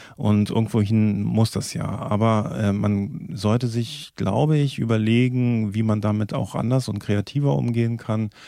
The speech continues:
Ähm, ich glaube, der, die Kunstwelt insgesamt, nicht nur die Museen, die sind einer Wachstumslogik, äh, unterliegen einer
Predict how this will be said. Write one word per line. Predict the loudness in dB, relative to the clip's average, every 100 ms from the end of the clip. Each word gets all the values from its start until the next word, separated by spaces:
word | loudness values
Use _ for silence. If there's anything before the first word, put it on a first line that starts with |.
| -20 -20 -20 -6
Ähm, | 0 2 2 0 -2 -4
ich | -6 -10 -4
glaube, | 0 2 2 4
der, | 2 0 -4 -20 -12 -6
die | -4 -4 -6 -16
Kunstwelt | -2 0 0 0 0 0 0
insgesamt, | -4 -2 -2 0 0 0
nicht | -2
nur | -2
die | -2
Museen, | 0 0 0 2 2 2
die | 0
sind | -2 -4 -6 -6
einer | -2 0 0
Wachstumslogik, | 0 -4 -2 0 0 0 0 4 4 4 4 2 0 -6
äh, | -2 -2 -2
unterliegen | -2 0 0 0
einer | 0 0 0 -2 -6 -8